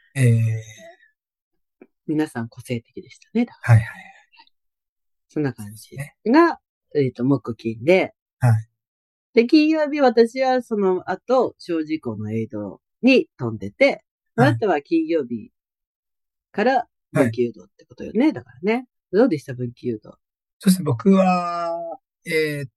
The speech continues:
Speaker 1: と、金曜日に、えー、お店をやりまして、
Speaker 2: うん。
Speaker 1: 道がまっすぐやりまして、
Speaker 2: うん。
Speaker 1: で、六時を閉店にして、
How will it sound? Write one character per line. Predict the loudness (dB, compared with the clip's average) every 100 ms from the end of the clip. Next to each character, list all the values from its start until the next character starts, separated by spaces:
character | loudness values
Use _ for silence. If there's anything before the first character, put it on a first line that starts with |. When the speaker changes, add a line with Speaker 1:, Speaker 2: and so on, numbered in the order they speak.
| -10
Speaker 1:
と、 | -10
金 | -4 2 6
曜 | 6 6 4
日 | 2 0 -6 -20 _ _ _ _ _ _ _ -6
に、 | -4 -2 -4 -6 _ _ _ -8
え | -4 -2
ー、 |
お | -2
店 | -4 -4 -4 -4 -6 -6 -6 -10 _ _ _ -6
を | -2 -2 -4
や | -4
り | -2
ま | -2
し | -2
て、 | -4 -14 -16 _ _
Speaker 2:
う | -12 -12
ん。 | -4
Speaker 1:
道 | -4
が | -2
ま | -4
っ |
す | -6 -4
ぐ | -6
や | -4 -4
り | -4
ま | -2
し | -6 -8
て、 | 0 0 2 0
Speaker 2:
う | -2
ん。 | -10 _ _ _ _ _ _
Speaker 1:
で、 | -2
六 | -2 0 0
時 | 0 -2 -2 -4 -6 -10 _ _ _
を | -2 0
閉 | 0 -2
店 | -6 -6 -4 -6
に | -8
し | -14
て、 | -6 -2 -2 -4 -8